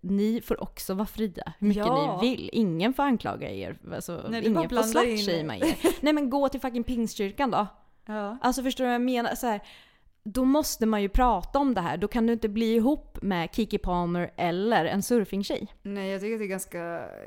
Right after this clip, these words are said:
Speaker 2: strikta regler. Alltså, som, om man, det är så jävla starkt för en, då måste man ju ta det från början och se om den person, alltså så här, nu var det ju uppenbart att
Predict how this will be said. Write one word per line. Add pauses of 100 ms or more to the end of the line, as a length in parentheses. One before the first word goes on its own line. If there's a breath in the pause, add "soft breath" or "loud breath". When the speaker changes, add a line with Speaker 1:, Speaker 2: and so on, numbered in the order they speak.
(300)
Speaker 2:
strikta
regler.
Alltså,
som,
om
man,
det
är
så
jävla
starkt
för
en,
då
måste
man
ju
ta
det
från
början
och
se
om
den
person,
alltså
så
här, (220 soft breath)
nu
var
det
ju
uppenbart
att